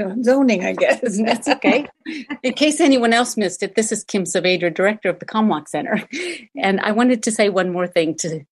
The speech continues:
Speaker 2: to set us off on our path this evening. And it was something that I had come across, um, a few days ago that Betty actually said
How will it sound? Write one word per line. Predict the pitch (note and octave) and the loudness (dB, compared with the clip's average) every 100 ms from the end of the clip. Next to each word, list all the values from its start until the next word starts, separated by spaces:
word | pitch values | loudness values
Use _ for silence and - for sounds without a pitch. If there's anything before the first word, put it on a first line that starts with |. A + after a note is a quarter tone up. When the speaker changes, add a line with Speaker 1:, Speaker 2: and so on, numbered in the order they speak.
| _ | _
Speaker 2:
to | E3+ | -12
set | - F#3 | -4 0
us | E3 D3 | 0 0
off | E3 D#3+ - _ _ | 0 0 -4 _ _
on | F#3 E3 D#3 E3 | -4 -2 0 -2
our | - D#3+ | -2 -2
path | D#3 - F3 E3+ - | -4 -4 -2 -2 -6
this | F3+ F3 | -6 -4
evening. | F#3 F3+ G3 | -2 0 2
And | G3 | 2
it | F#3 | 0
was | G3+ | -2
something | A3 G#3+ A3+ G3+ | -2 0 0 2
that | F#3+ F3 | 2 2
I | |
had | F3 - | 0 -2
come | G3 | -6
across, | F#3+ G3 F3 - - - - _ - | -4 0 0 -2 -10 -18 -20 _ -8
um, | F#3 F3 F3 F3 | -2 0 2 0
a | |
few | F3+ G#3+ | -2 0
days | G#3+ B3+ B3 | 4 4 2
ago | A3+ E3+ F#3 D#3+ | 4 4 2 0
that | G3+ F#3 | -2 0
Betty | G3+ G3+ F#3 | 0 0 0
actually | F3+ - F3 | -2 -6 -8
said | - F3 E3+ | 0 2 2